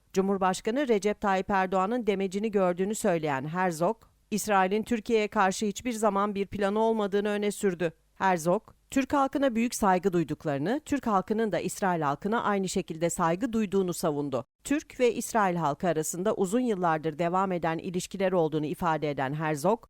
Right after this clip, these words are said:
"Halkların birliği, kardeşliği ve birlikte yaşamayı engelleyen bütün seslerin üstünde olacaktır." iddiasında bulundu.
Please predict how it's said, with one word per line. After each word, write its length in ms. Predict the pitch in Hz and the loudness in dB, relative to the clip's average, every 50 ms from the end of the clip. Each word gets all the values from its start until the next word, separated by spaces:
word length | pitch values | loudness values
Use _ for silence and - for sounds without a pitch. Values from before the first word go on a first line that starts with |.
| _ | _
"Halkların 640 | _ - 220 214 214 - 247 247 247 269 302 294 233 | _ 2 2 2 2 4 6 6 6 6 4 0 0
birliği, 380 | 220 202 170 151 151 147 143 | 0 0 -2 -2 -2 -4 -4
kardeşliği 760 | - - 202 180 175 170 180 190 180 - - 208 226 262 240 | -2 0 2 2 2 4 2 -2 -2 -2 -4 -2 -2 0 2
ve 160 | 233 220 190 | 2 2 4
birlikte 340 | 175 185 175 165 185 - 269 | 2 0 -2 -2 -2 -2 0
yaşamayı 520 | 269 254 233 - - 226 208 208 196 185 170 | 2 2 2 2 2 0 0 0 -2 -2 -2
engelleyen 640 | 170 180 160 170 156 151 151 151 151 143 147 151 | -2 -2 0 0 0 0 0 0 -2 -2 -2 -2
bütün 240 | 160 196 - - 339 | -4 -6 -4 -2 -4
seslerin 520 | 320 - 285 247 233 - 233 220 208 247 254 | -2 0 0 0 0 2 0 2 2 2 -2
üstünde 400 | 226 226 - - 269 269 269 311 | -4 -4 -4 -4 -2 0 2 2
olacaktır." 640 | 311 277 233 214 - 196 156 156 - - 254 262 - | 2 2 0 2 2 2 2 2 0 -4 -6 -6 -4
iddiasında 720 | - 220 196 165 208 190 180 175 - 202 196 185 202 180 | -6 -6 -4 0 2 2 2 0 0 -2 0 0 0 0
bulundu. 380 | 165 156 156 156 151 147 139 | 0 0 -2 0 0 0 -2